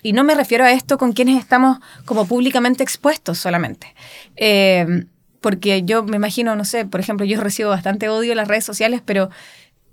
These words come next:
yo soy una mujer adulta que tengo herramientas para enfrentar esto. Yo decidí trabajar en una labor pública que, que sé que implica el riesgo, eh, de estar, eh, constantemente siendo juzgada por las decisiones que yo tomo,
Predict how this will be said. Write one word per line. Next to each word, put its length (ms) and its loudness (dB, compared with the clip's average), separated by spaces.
yo 840 4
soy 240 -2
una 200 0
mujer 320 0
adulta 600 4
que 180 2
tengo 340 2
herramientas 500 2
para 140 0
enfrentar 400 -2
esto. 500 0
Yo 240 0
decidí 480 -2
trabajar 440 2
en 100 0
una 160 0
labor 260 2
pública 460 -2
que, 220 -4
que 240 -8
sé 240 -2
que 80 -4
implica 420 -2
el 80 0
riesgo, 400 -2
eh, 240 -2
de 160 2
estar, 440 2
eh, 160 0
constantemente 720 0
siendo 240 -4
juzgada 680 2
por 220 0
las 140 -2
decisiones 440 -6
que 140 -8
yo 140 -4
tomo, 300 -2